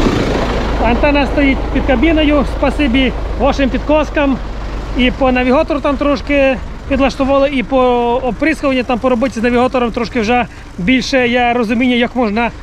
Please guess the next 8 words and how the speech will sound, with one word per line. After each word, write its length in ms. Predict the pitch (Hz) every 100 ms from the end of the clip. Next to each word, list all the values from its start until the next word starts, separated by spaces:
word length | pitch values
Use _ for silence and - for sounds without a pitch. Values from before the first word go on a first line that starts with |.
| -
зробити 340 | 175 240 254 -
по-іншому, 560 | 262 254 247 - 247 247
ніж, 360 | 240 202 160
е, 220 | 247 233 - - - -
робить 340 | 277 240 240 208
по 160 | 240
класиці. 460 | 247 254 214 240 262
І 340 | 285 311 311